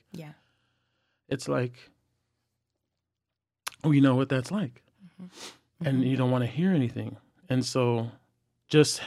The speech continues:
Speaker 2: hearing, like, just ha-, just having these positive messages of, like, you know, addressing,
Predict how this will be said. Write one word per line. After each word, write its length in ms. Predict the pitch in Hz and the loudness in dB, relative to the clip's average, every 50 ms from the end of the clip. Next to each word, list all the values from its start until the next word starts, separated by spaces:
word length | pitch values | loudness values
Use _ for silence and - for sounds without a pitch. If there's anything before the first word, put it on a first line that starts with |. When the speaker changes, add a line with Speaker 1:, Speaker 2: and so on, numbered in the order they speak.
| - - | -6 0
Speaker 2:
hearing, 380 | 135 147 151 151 147 139 139 | 2 4 4 6 4 4 2
like, 300 | 131 131 123 120 123 - _ _ _ _ _ _ _ _ _ _ _ _ - | 0 -2 -4 -4 -6 -10 _ _ _ _ _ _ _ _ _ _ _ _ -4
just 160 | 147 139 - | -4 -4 -4
ha-, 160 | - - 156 - _ - | -4 -8 -10 -10 _ -8
just 220 | - 143 135 - | -8 -8 -6 -2
having 300 | 147 151 151 156 156 151 | 0 0 2 2 2 0
these 160 | 143 143 135 | 0 -2 -4
positive 580 | - - - 143 143 143 143 147 143 147 135 127 | -6 -8 -6 -6 -4 -4 -2 -2 0 0 0 0
messages 720 | 123 123 123 127 123 - - 143 131 139 147 143 139 131 | 0 0 0 -2 -4 -6 -8 -6 -4 -2 -2 -2 -2 -2
of, 160 | 127 127 113 120 | -4 -6 -6 -6
like, 300 | 117 113 113 113 - _ _ _ _ _ _ _ _ _ _ _ _ _ _ _ _ _ _ _ - | -8 -8 -10 -10 -12 _ _ _ _ _ _ _ _ _ _ _ _ _ _ _ _ _ _ _ -8
you 80 | 131 | -4
know, 100 | 131 123 | -2 -2
addressing, 840 | 120 120 120 123 139 139 135 - - 147 143 139 135 131 127 123 120 | -2 -2 0 2 2 2 2 0 -2 0 0 2 0 0 -4 -8 -12